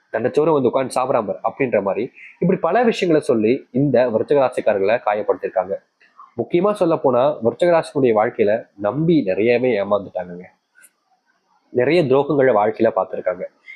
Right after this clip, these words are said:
இனிமேல் யாருமே நம்பக்கூடாதுடாப்பா சாமி அப்படின்ற அளவுக்கு மனசளவுல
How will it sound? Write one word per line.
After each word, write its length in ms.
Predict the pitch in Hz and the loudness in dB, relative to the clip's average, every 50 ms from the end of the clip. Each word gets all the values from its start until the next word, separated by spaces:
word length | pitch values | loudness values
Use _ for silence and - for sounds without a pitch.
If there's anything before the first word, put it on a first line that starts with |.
| - - - | -16 -10 -4
இனிமேல் 360 | 123 143 170 170 190 208 214 175 | -2 0 0 2 2 2 2 4
யாருமே 420 | 120 104 110 123 135 147 143 156 147 | 4 2 2 2 2 0 0 0 0
நம்பக்கூடாதுடாப்பா 720 | 113 101 113 - - - 123 113 107 107 101 - - 101 | 0 0 0 0 0 2 2 2 2 0 0 0 -2 -4
சாமி 300 | - - 110 110 120 123 - - | -2 0 -2 0 -2 -6 -8 -10
அப்படின்ற 360 | - - - 151 156 143 139 | -10 -6 -4 -4 -2 0 0
அளவுக்கு 300 | 120 110 107 107 - 139 131 | 0 0 0 -2 -2 0 0
மனசளவுல 600 | 104 98 110 120 - - 117 117 117 110 101 | 2 2 0 0 0 0 0 0 2 0 0